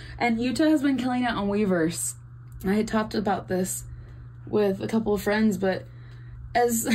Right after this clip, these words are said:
<laughs> someone like Yuta, who I would not expect to be on Weverse and, like, actively, like, talking with fans, stuff like that, he is killing it on Weverse. I think he, even he didn't expect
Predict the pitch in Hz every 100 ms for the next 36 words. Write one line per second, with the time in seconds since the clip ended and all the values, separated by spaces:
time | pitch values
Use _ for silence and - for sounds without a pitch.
0 | 220 214 226 277 294 311 294 240 214 226
1 | 226 220 214 202 190 185 185 185 - -
2 | - 180 - - - - 190 190 180 185
3 | 180 175 170 175 170 170 185 - 165 -
4 | 165 - - - - 180 175 170 - -
5 | - - - - - 113 190 - 190 180
6 | 190 175 175 269 254 240 226 202 190 180
7 | 190 190 185 175 - - - - - -
8 | 247 226 - 226 226 214 202 185 185 180
9 | 185 175 165 160 165 - - - - 214
10 | 233 233 220 - - 208 247 - 254 254
11 | 254 202 220 233 190 185 180 - 180 -
12 | 175 - - -